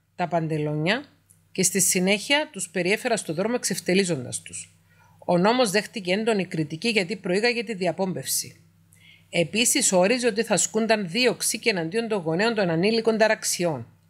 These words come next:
Τα αστυνομικά όργανα είχαν πολύ μεγάλη ευχέρεια να ορίσουν τι συνιστούσε εξύβριση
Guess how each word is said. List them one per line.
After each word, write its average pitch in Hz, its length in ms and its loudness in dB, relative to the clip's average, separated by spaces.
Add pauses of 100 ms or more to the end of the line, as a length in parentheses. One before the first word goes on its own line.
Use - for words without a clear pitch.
(460)
Τα 180 100 2
αστυνομικά 175 640 2
όργανα 226 340 2
είχαν 208 340 -2
πολύ 185 440 4
μεγάλη 170 840 0 (300)
ευχέρεια 175 760 0
να 170 140 -2
ορίσουν 165 640 0
τι 180 80 -6
συνιστούσε 170 520 0
εξύβριση 160 640 0